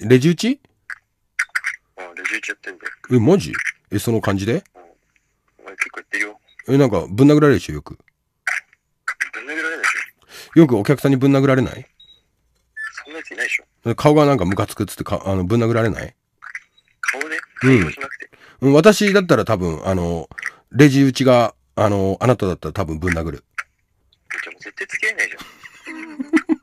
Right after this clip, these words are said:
Speaker 2: <laughs> 無理だよ、それ。
Speaker 1: え、そんなことないと思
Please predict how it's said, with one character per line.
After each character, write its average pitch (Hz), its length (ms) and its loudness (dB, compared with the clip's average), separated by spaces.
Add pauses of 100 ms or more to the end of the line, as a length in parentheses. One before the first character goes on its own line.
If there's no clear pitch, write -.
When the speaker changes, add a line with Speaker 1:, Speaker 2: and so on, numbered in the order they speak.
(1120)
Speaker 2:
<laughs> - 20 -20
無 - 80 -6
理 - 140 -8
だ 87 80 -4
よ、 85 100 -6
そ - 80 -16
れ。 - 140 -14 (560)
Speaker 1:
え、 170 60 -2
そ 233 100 0
ん 226 40 4
な 233 60 6
こ 220 60 4
と 151 80 2
な 92 140 0
い 101 40 0
と 87 100 -6
思 69 180 -14